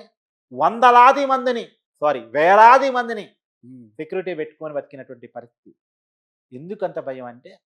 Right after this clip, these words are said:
Speaker 1: ఆయన భయం వల్ల అవినాష్ రెడ్డి మీద లేదు. ఎందుకంటే ఆయనకి ప్రాణ-, ఒక ఫ్యాక్షనిస్ట్‌కి ఎవరితో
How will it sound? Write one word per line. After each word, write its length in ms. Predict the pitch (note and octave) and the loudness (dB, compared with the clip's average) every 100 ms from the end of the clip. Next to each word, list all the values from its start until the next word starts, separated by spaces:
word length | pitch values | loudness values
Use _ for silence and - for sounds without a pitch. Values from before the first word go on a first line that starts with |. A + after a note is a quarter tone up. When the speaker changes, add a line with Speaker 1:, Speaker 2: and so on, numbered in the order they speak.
| B2+ | -12
Speaker 1:
ఆయన 200 | B2+ B2 | -12 -10
భయం 260 | A2+ C#3 | -10 -8
వల్ల 220 | D#3+ D3 E3+ F#3+ _ _ - | -8 -8 -10 -12 _ _ -12
అవినాష్ 380 | B2+ D3+ F3+ E3+ | -10 -6 -8 -8
రెడ్డి 200 | D#3+ D#3 | -10 -12
మీద 220 | C#3+ C#3 D#3+ - _ _ _ _ _ _ _ _ B2 | -16 -14 -16 -16 _ _ _ _ _ _ _ _ -10
లేదు. 400 | A#2 E3 G3+ G3+ D3 | -2 0 0 -2 -6
ఎందుకంటే 300 | D#3 A3+ G#3+ | -6 -4 -2
ఆయనకి 300 | F#3+ F#3 D#3 - _ | -4 -8 -12 -14 _
ప్రాణ-, 340 | - D3 F#3+ G#3+ - D#3 D3+ | -4 0 0 -2 -6 -12 -8
ఒక 140 | D#3 | -6
ఫ్యాక్షనిస్ట్‌కి 720 | D#3 D3+ - G#3 G#3+ G3 G#3 F#3+ F3+ - _ _ _ _ _ | -4 -6 -6 -14 -14 -8 -6 -6 -8 -14 _ _ _ _ _
ఎవరితో 380 | D#3+ F#3 A3+ | -2 -2 0